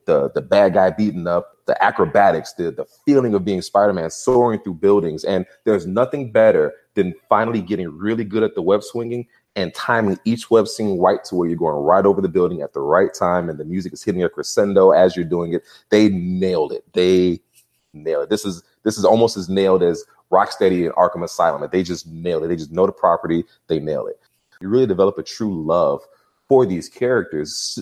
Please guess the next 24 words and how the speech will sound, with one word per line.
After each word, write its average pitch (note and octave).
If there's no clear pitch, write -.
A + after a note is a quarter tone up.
s-, F#2+
being C3+
able A#2+
to G2+
be A#2
in G#2+
Peter G2
Parker's E2+
shoes D#2+
and D#2
understand F#2+
the G2
trials G2+
and E2+
tribulation F#2
that E2
he's F3+
go F#2
through E2
on F2
a E2+
daily G2+
basis G#2
by E2